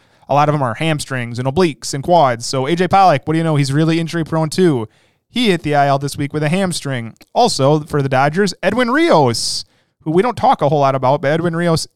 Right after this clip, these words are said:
would be a pretty highly regarded prospect on most teams, but on the Dodgers, he's just another guy. And he hit the I L this week with season-ending sh-, shoulder surgery, which is what prompted them to make a couple of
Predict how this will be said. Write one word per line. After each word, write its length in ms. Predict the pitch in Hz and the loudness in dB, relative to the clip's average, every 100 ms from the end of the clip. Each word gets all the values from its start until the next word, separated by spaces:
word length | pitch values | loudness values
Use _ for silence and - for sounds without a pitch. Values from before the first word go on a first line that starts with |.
| _ | _
would 140 | 151 | -6
be 280 | 156 160 139 | -2 0 0
a 100 | 147 | -4
pretty 260 | 151 339 - | -4 -2 -4
highly 340 | - 151 175 | -2 -2 0
regarded 240 | 147 151 123 | 0 -2 -2
prospect 500 | - 156 - 131 127 | -2 -2 -2 -6 -6
on 100 | 123 | -4
most 220 | 147 - | -4 -4
teams, 220 | 123 127 | -8 -8
but 100 | 131 | -6
on 100 | 127 | -6
the 80 | 139 | -2
Dodgers, 420 | 139 143 139 123 | 0 2 0 -2
he's 140 | 131 | -2
just 220 | - 175 - | -2 -6 -4
another 240 | 127 113 | -6 -4
guy. 400 | 143 139 113 139 - _ _ _ - | 0 0 -2 -6 -10 _ _ _ -10
And 340 | 131 131 127 | -6 -4 -6
he 220 | 143 233 | -4 0
hit 160 | 208 - | 0 -2
the 140 | 160 | 0
I 160 | 147 151 | 2 2
L 100 | 147 | 2
this 160 | 147 - | 0 -4
week 140 | 151 | -4
with 100 | 135 | -4
season-ending 760 | - 160 151 143 127 143 135 113 | -2 -2 -2 -4 -6 -6 -4 -6
sh-, 240 | - - | -12 -16
shoulder 600 | - - - 269 196 131 | -20 -4 2 2 2 -2
surgery, 600 | - 131 127 139 147 175 - _ _ _ | -4 -4 -4 -2 -2 -2 -4 _ _ _
which 200 | 131 - | -10 -4
is 420 | 139 135 123 - - | 0 0 -2 -8 -6
what 220 | 127 - | -8 -6
prompted 340 | - 135 131 | -6 -6 -4
them 120 | 135 131 | -8 -8
to 80 | 135 | -8
make 180 | 135 | -6
a 60 | 123 | -4
couple 280 | - 147 135 | -4 -4 -4
of 140 | 120 | -4